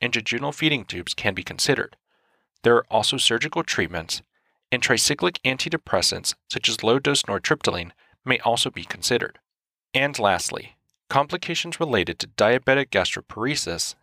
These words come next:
include electrolyte imbalance and malnutrition. Now that we've discussed the major points relating to diabetic gastroparesis,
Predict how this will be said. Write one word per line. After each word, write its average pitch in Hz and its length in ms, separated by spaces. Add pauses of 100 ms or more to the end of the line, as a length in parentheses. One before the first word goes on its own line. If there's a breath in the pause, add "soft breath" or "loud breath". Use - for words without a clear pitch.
(120)
include 117 280
electrolyte 107 560
imbalance 85 680 (200)
and 120 140
malnutrition. 92 680 (640)
Now 123 160
that 170 140
we've 175 180
discussed - 560
the 104 60
major 123 340
points 87 440
relating 107 320
to - 100
diabetic 131 540
gastroparesis, - 1000